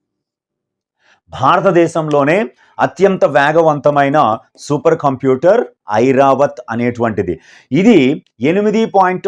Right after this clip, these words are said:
ఐదు సున్నా పెటాఫ్లాప్స్తో పనిచేస్తుంది.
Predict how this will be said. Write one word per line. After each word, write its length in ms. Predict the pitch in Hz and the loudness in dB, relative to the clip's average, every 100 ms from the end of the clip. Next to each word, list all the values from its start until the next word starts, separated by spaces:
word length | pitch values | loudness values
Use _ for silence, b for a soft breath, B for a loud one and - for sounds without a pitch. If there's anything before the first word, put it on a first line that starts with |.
| - | -2
ఐదు 320 | 120 180 190 226 | 0 0 0 -4
సున్నా 420 | 196 190 180 175 170 | -2 -4 -4 -4 -2
పెటాఫ్లాప్స్తో 920 | 147 135 170 165 156 143 - - 185 131 147 - _ | -2 -2 -6 -6 -6 -6 -4 0 2 2 0 -6 _
పనిచేస్తుంది. 760 | 120 123 120 113 113 107 90 | -8 -4 -2 -2 -6 -8 -6